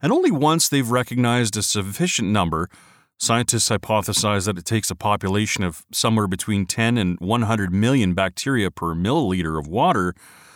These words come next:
will they begin to luminesce. This is a process called quorum sensing, and it may explain why milky seas form. In areas of upwelling, such as the Northwest Indian Ocean,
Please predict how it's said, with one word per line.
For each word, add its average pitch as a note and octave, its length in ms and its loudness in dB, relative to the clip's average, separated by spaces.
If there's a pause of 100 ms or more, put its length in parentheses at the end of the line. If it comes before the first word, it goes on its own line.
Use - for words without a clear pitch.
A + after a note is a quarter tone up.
(180)
will C#3 120 2
they G3+ 160 2
begin A2+ 320 0
to F#2 80 -4
luminesce. G2 720 0 (720)
This C4+ 180 0
is D4 80 -4
a G#3+ 80 2
process G2 580 0
called A2+ 340 -2 (120)
quorum G3+ 380 2
sensing, E2 500 -2 (420)
and C3+ 120 2
it C3 80 2
may D#3 180 4
explain A2 640 2
why G#2+ 260 4
milky G#2 380 2
seas D#2 380 -4
form. C3+ 480 0 (880)
In E3+ 160 4
areas C4+ 460 2
of C#3+ 360 0
upwelling, A2 600 0 (180)
such - 260 0
as C#3 120 2
the C3 100 2
Northwest C3+ 560 2
Indian G2 320 2
Ocean, G2 420 0